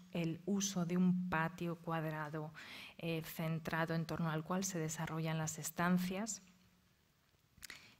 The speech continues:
Si soy capaz, ahora. Como ven, aquí tenemos la entrada, el patio está en enfilada y también tenemos,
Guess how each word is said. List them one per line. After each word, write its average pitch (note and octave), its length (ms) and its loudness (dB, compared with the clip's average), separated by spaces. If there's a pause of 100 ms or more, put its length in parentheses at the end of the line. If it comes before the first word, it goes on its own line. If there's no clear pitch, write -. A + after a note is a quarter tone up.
(760)
Si - 160 -4
soy F3+ 180 -2
capaz, F3 420 -4 (140)
ahora. D#3 420 -10 (640)
Como F3+ 180 4
ven, G3 240 4
aquí F#3 220 -4
tenemos E3+ 320 -2
la E3 80 -2
entrada, A3+ 640 0
el F3+ 160 -2
patio F3+ 300 -2
está E3+ 200 -4
en F3+ 80 0
enfilada F3 680 -2 (500)
y A#3 280 2
también F#3+ 300 4
tenemos, G#3 600 2